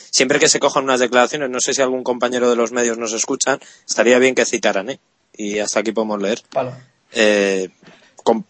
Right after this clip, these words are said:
Speaker 1: palo genérico a la profesión, porque no me parece bien lo que algunos compañeros de la radio hacen.
Speaker 2: Mm.
Speaker 1: Eh, dicho lo cual,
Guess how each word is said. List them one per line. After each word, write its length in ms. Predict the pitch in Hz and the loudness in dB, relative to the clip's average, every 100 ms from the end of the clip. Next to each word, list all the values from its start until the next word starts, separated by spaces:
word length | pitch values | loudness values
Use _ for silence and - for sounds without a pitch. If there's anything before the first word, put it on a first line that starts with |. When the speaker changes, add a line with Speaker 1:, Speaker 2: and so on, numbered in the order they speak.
| _ | _
Speaker 1:
palo 220 | - 139 143 | 2 4 4
genérico 500 | 143 131 135 117 123 | 2 2 4 4 4
a 60 | |
la 100 | 120 | 4
profesión, 520 | 113 110 110 135 135 | 0 -4 -4 -2 -4
porque 260 | 147 123 110 | -4 -4 -4
no 120 | 110 | -4
me 80 | 117 | -4
parece 220 | 110 104 | -2 0
bien 100 | 107 107 | -2 -4
lo 80 | |
que 80 | 101 | -2
algunos 640 | 104 104 110 110 104 - - | -2 -4 -8 -8 -6 -8 -4
compañeros 440 | 113 107 113 117 | -2 0 0 0
de 80 | 107 | 0
la 120 | 104 | 2
radio 280 | 101 104 101 | 2 2 2
hacen. 280 | 110 135 147 _ - - | -2 -4 -8 _ -20 -12
Speaker 2:
Mm. 60 | 156 139 _ - | -12 -12 _ 2
Speaker 1:
Eh, 200 | 120 107 - | 4 2 -2
dicho 220 | - 123 127 | -2 2 2
lo 100 | 110 | 4
cual, 320 | 107 98 95 | 4 2 0